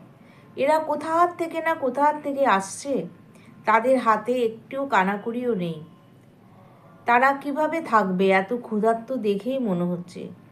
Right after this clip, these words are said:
তার মধ্যে অনেক বয়স্ক সাধু ছিল।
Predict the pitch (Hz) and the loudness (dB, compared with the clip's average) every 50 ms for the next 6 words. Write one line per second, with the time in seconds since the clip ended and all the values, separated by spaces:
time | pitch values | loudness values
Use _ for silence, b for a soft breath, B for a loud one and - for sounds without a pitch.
0 | b b b b b b - 285 302 311 320 330 339 339 339 339 320 302 294 320 | b b b b b b 2 4 4 4 4 2 0 2 2 4 4 4 2 0
1 | 339 311 254 233 226 220 240 240 - - - 277 277 277 269 269 262 269 254 202 | -6 -6 0 4 4 4 4 2 -4 -6 -6 -6 -4 -2 -4 -4 -2 -4 -6 -6
2 | - - 175 170 - - | -6 -8 -8 -8 -8 -12